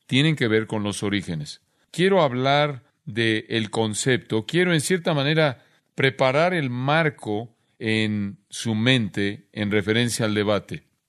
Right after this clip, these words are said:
Esto es crítico para todos nosotros y es aún más crítico para aquellos que son estudiantes, aquellos que son alumnos. Si tú eres un alumno de secundaria, un alumno de preparatoria,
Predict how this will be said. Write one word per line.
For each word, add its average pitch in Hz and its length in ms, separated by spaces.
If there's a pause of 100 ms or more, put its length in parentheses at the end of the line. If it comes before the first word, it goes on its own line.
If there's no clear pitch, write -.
Esto 113 260
es 123 100
crítico 147 720 (120)
para 113 240
todos 196 240
nosotros 101 600
y 120 120
es 131 240 (260)
aún 113 400
más 143 400
crítico 113 500
para 104 180
aquellos 131 460
que 104 140
son 113 300
estudiantes, 107 720
aquellos 120 400
que 101 140
son 113 240
alumnos. 113 640 (520)
Si 110 340
tú 123 280
eres 117 340
un 120 180
alumno 117 440
de 101 120
secundaria, 113 680
un 123 120
alumno 113 400
de 98 80
preparatoria, 120 1000